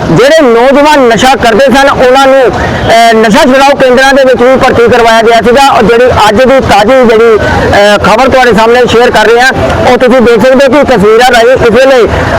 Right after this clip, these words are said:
ਆਪਾਂ ਪਹੁੰਚੇ ਹੋਏ ਹਾਂ ਸੁਜਾਨਪੁਰ ਦੇ ਪ੍ਰੇਮ ਨਗਰ ਵਿਖੇ, ਜਿੱਥੇ ਕਿ ਮੁਹੱਲਾ ਪ੍ਰੇਮ ਨਗਰ ਵਿਖੇ ਇੱਕ ਸ਼ਖਸ ਵੱਲੋਂ ਜਿਹੜਾ ਨਸ਼ਾ ਤਸਕਰੀ ਦੇ ਕਾਫੀ ਜਿਹੜੇ ਮਾਮਲੇ,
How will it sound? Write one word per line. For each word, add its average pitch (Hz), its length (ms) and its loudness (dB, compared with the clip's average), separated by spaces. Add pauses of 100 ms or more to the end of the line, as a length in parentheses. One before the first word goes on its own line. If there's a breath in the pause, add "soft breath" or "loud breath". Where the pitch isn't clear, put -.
(140)
ਆਪਾਂ 302 220 -2
ਪਹੁੰਚੇ 269 320 0
ਹੋਏ 269 140 0
ਹਾਂ 240 160 0
ਸੁਜਾਨਪੁਰ 240 720 0
ਦੇ 269 180 0
ਪ੍ਰੇਮ 247 380 0
ਨਗਰ 254 320 0
ਵਿਖੇ, 240 360 0 (480)
ਜਿੱਥੇ 302 340 0
ਕਿ 294 200 0
ਮੁਹੱਲਾ 240 380 0
ਪ੍ਰੇਮ 254 320 0
ਨਗਰ 262 220 0
ਵਿਖੇ 427 220 0
ਇੱਕ 523 380 0
ਸ਼ਖਸ 220 340 0
ਵੱਲੋਂ 240 340 0 (520)
ਜਿਹੜਾ 254 200 0
ਨਸ਼ਾ 233 360 0
ਤਸਕਰੀ 254 440 0
ਦੇ 254 180 0
ਕਾਫੀ 226 500 0
ਜਿਹੜੇ 254 160 2
ਮਾਮਲੇ, 226 560 0